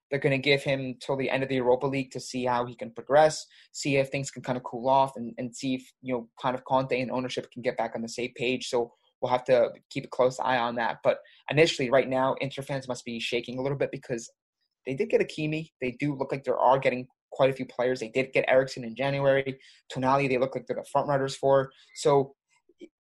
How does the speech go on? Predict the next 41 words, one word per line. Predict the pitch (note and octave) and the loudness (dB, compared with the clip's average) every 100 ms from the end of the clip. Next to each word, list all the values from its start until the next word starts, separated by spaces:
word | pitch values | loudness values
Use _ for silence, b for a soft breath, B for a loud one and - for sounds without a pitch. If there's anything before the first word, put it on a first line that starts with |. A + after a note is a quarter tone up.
| _ _ | _ _
they | D#3+ | 0
gotta | F3+ F#3+ | 4 4
get | D#3 C#3 | 2 0
this | C3+ | 0
under | C3 A2 | 0 2
wraps, | A#2 B2 G2 - | 2 2 0 -2
right? | - - | -2 0
They | |
gotta | B2+ C3 | 2 2
get | C3 C3 | 0 -4
this | B2+ | -4
sorted | C3+ A#2+ A#2 | -2 0 2
out | B2 A#2+ | 2 2
because | B2 - B2 | -2 -6 -4
I | A#2 | -4
think | B2+ | -2
they | C3 B2+ | 2 4
are | D#3 | 6
heading | E3 D#3 | 4 2
in | D#3 | 2
the | C#3+ | 0
right | D3 | 0
direction, | F3 C3 - C3 D3 _ - | 0 -2 -4 -8 -8 _ -6
as | C3 | -4
we | C3+ | -4
talked | - B2 | -4 0
about, | C3 A#2+ - | 2 2 2
uh, | A#2 A2 - - - | 2 2 0 -2 -4
you | B2 | -6
know, | |
on | - | -4
the | B2 | -4
Serie | - A#2+ | -2 0
A | A#2 | 0
Sit | - C3 | -2 -2
Down | A#2 A2+ | -2 2
podcast | B2 - - A#2 - | 2 2 -2 -4 2
yesterday. | C#3 - A#2+ A#2+ - b b _ _ _ _ - _ | 0 2 0 0 -2 b b _ _ _ _ -20 _
And | C#3 C3 - B B | 2 2 -2 B B
it's, | - C3+ C3 - _ | 0 0 0 -10 _
it's, | C#3+ C#3 - | -6 -6 -12